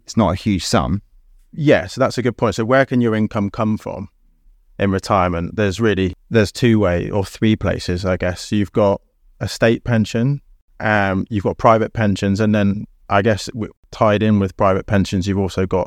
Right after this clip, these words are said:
Speaker 2: an investment portfolio, which is, which is what we do here. We spoke earlier about how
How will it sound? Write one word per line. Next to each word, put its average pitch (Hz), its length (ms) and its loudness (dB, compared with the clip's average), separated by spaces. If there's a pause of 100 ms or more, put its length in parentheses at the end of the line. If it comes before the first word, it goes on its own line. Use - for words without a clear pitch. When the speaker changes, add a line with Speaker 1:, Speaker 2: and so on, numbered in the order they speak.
Speaker 2:
an 95 60 0
investment 92 560 -4
portfolio, 95 640 -4
which 95 220 -8
is, 92 240 -6 (640)
which 92 120 -8
is 92 120 -2
what 92 120 -4
we 92 80 -2
do 92 140 -2
here. 98 300 -2 (520)
We 110 160 2
spoke 101 340 2
earlier 101 320 0
about 92 360 -2
how 98 440 0